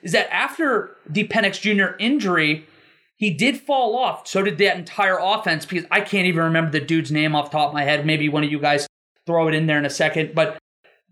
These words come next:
after the injury, he had six catches and seventy-nine yards and no touchdowns in the final three games, including his bowl game. So it's that, it's like the what came first, the chicken or the egg thing. It's, is Penix Junior helping out Fry Fogle? Is Fry Fogle helping out Penix Junior?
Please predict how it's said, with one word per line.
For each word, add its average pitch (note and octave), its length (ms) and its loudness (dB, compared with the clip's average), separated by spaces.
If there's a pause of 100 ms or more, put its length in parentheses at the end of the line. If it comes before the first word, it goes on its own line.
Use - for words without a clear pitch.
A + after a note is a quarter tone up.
(140)
after F3 360 0
the F3+ 100 2
injury, F#3 460 0
he G3+ 180 0
had F#3 140 2
six B3 340 -2
catches G#3 380 0
and E3+ 120 -2
seventy-nine E3+ 600 0
yards D#3 300 0
and D3+ 100 0
no F#3 140 2
touchdowns D#3+ 540 0
in D3 60 0
the C#3 60 0
final E3 400 0
three D3+ 240 0
games, C#3+ 380 0
including D#3 480 0
his C3+ 120 -2
bowl D#3+ 320 0
game. C3+ 320 -2 (520)
So F3+ 240 2
it's D#3+ 160 -6
that, D#3 340 0 (480)
it's - 140 -8
like A3 160 0
the G3+ 160 2
what G#3 320 -2
came G3+ 180 -6
first, G3 220 0
the E3 40 -8
chicken F#3 280 -2
or E3+ 80 0
the D#3 100 2
egg F3+ 220 0
thing. G#3 180 2
It's, E3 260 -2 (300)
is G3+ 120 -2
Penix G#3+ 340 -2
Junior G#3 240 2
helping G3 320 0
out F3+ 180 0
Fry G#3+ 240 2
Fogle? A3+ 480 0
Is G3 160 -2
Fry F#3+ 240 0
Fogle F3+ 440 -2
helping F#3 360 0
out E3+ 180 0
Penix F3 300 -2
Junior? F#3+ 540 0